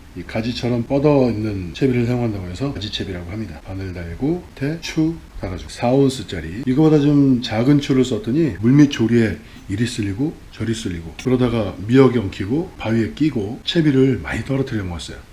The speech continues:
그루퍼 같은 경우는 멀리 캐스팅 안 하고 십 미터 안쪽, 오 미터, 어, 그 정도까지만 가볍게 캐스팅 해주셔도 그 종류는 쉽게 잡으실 수가 있습니다. 아, 지난번에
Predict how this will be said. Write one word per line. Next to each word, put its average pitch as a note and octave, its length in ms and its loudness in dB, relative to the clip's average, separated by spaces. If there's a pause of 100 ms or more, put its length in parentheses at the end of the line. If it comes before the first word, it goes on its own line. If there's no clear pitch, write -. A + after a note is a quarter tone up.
(120)
그루퍼 C#3+ 420 8
같은 C3 220 4
경우는 A#2+ 460 2
멀리 B2+ 320 8
캐스팅 C#3 400 2
안 G2+ 80 -2
하고 G2 400 -2
십 C3+ 120 -2
미터 A#2+ 280 0
안쪽, B2 420 -4 (100)
오 G2 100 -8
미터, F#2 360 -10 (300)
어, G#2+ 160 -14
그 C3 80 -4
정도까지만 C#3 1200 2
가볍게 A2 480 0 (300)
캐스팅 C3 360 -4
해주셔도 A2 600 -6
그 F2+ 80 -8
종류는 F#2+ 480 -8 (220)
쉽게 - 360 -10 (140)
잡으실 F2 320 -10
수가 F#2 240 -14 (100)
있습니다. D#2 380 -12 (320)
아, D#2 160 -10
지난번에 G2 480 -6